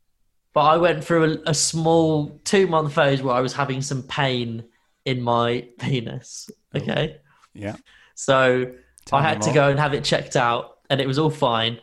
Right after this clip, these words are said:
Speaker 1: But for a couple of months, it was a little bit sore down there.
Speaker 2: What sort of sore?
Speaker 1: So, well, I
Speaker 2: When
Speaker 1: don't
Speaker 2: you
Speaker 1: wanna
Speaker 2: pee?
Speaker 1: tell you the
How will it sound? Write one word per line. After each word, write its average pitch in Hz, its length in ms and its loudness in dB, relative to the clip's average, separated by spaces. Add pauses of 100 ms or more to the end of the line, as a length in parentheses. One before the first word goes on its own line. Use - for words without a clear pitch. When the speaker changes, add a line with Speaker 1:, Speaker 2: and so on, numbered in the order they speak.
Speaker 1:
But 135 160 0
for 165 140 2
a 151 40 2
couple 175 300 -2
of 143 40 -2
months, 135 280 0
it 143 60 -2
was 131 120 -2
a - 20 2
little 139 200 2
bit 123 160 -4
sore 131 340 2
down 113 300 -6
there. 120 260 -12 (680)
Speaker 2:
What 175 160 -8
sort - 200 -6
of - 60 -8
sore? - 160 -2
Speaker 1:
So, 135 440 0 (1300)
well, 160 180 2
I 175 60 6
Speaker 2:
When 190 80 4
Speaker 1:
don't 226 100 4
Speaker 2:
you 220 80 4
Speaker 1:
wanna 185 140 4
Speaker 2:
pee? 147 80 0
Speaker 1:
tell 165 160 2
you 143 140 4
the 135 100 -6